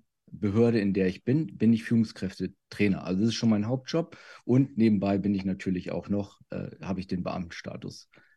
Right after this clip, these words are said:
noch und war als solcher auch jahrelang Führungskraft, überwiegend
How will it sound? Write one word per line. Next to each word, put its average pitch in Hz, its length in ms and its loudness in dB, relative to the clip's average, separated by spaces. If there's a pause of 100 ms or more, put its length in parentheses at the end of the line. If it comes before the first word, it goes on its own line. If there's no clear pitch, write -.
(140)
noch 90 260 -2
und 98 240 0
war 107 160 2
als 101 180 -2
solcher 120 420 0
auch 113 300 0 (360)
jahrelang 101 520 2
Führungskraft, 120 800 0 (220)
überwiegend 107 720 2